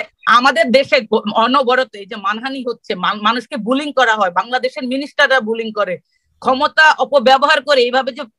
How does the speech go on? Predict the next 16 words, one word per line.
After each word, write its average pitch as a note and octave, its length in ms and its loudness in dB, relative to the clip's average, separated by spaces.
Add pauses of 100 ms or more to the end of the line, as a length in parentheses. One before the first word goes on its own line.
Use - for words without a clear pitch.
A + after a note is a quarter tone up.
(160)
বাংলাদেশের D4 420 -2
প্রধানমন্ত্রীও F#4 600 0
bullying B3 320 -4
করে, A3 160 -4
তাহলে C#4+ 220 -4 (120)
আমরা C#4+ 300 4
যদি E4 200 -6
এই D4 120 -8
bullying C#4 300 -6
এর C#4+ 80 -6
বিরুদ্ধে A#3+ 340 -8
কি C#4 140 0
মামলা A3+ 320 4
করতে C4 280 0
পারবো D4+ 280 2
না? C4 240 0